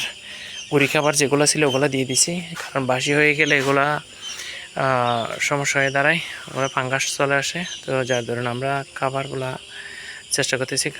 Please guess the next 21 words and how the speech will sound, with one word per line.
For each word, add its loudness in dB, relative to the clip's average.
আহ, -6
মুরগিকে -4
দিয়ে -2
শেষ -4
করে -2
দেওয়ার -2
জন্য। -6
মানে -10
সবগুলা -8
যদি -4
খেয়ে -4
ফেলে -4
এটা -4
একটা -2
পজিটিভ -4
হয় -2
আমাদের -2
জন্য, -2
কারণ -4
সবগুলা -2
কস্টলি, 0